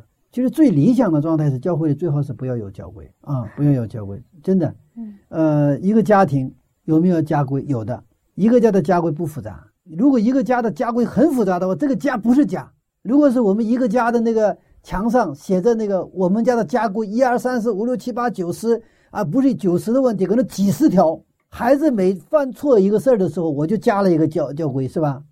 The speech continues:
Speaker 1: 啊，今天我给孩子钱了，然后呢，这个钱是本来交学费的，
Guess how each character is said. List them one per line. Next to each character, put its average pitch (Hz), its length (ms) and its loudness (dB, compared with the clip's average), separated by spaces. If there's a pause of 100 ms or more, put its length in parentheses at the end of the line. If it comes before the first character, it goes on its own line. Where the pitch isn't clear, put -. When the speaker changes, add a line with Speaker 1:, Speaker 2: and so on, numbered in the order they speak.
(240)
Speaker 1:
啊， 135 260 -10 (220)
今 202 160 0
天 190 240 4
我 170 120 -4
给 156 120 -2
孩 165 180 -2
子 170 80 -2
钱 151 220 -4
了， 170 180 -4 (440)
然 180 240 -2
后 208 140 2
呢， 175 260 -2 (240)
这 190 100 0
个 170 80 4
钱 165 180 2
是 165 80 0
本 143 140 0
来 147 80 2
交 165 180 0
学 156 200 0
费 175 180 2
的， - 180 -6